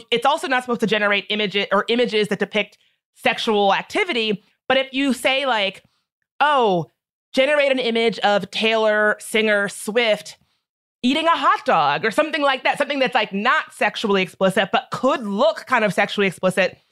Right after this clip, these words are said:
there are all these little ways of getting around it. And yeah, basically, if you are motivated and a creep, you can get around these guardrails pretty easily. And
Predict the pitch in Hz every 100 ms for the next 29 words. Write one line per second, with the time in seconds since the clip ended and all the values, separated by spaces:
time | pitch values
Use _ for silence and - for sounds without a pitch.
0 | - 247 254 285 285 302 226 240 226 214
1 | 214 202 202 190 175 220 311 233 208 -
2 | _ _ _ 294 285 403 294 180 _ _
3 | _ - 359 403 - 349 359 349 262 254
4 | 311 339 320 294 202 226 285 262 269 269
5 | 269 269 202 214 226 214 - 208 262 247
6 | _ _ _ _ - 202 285 359 349 381
7 | 285 294 269 269 254 240 190 202 214 180
8 | 190 185 180 _ - 208 202 190 - 180
9 | 180 175 160 160 254 254